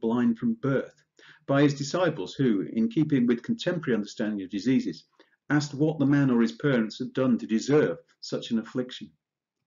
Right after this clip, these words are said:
Jesus answered that it was neither, which would be in keeping of our understanding of congenital blindness. So, where do we experience God in our response to cancer?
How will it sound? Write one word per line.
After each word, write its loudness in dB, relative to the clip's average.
Jesus -2
answered -2
that 0
it -2
was 0
neither, 2
which 0
would 2
be 4
in 4
keeping -2
of -2
our 2
understanding -10
of -12
congenital -6
blindness. -8
So, 12
where 8
do 4
we 2
experience -2
God -4
in -12
our -10
response -8
to -12
cancer? -12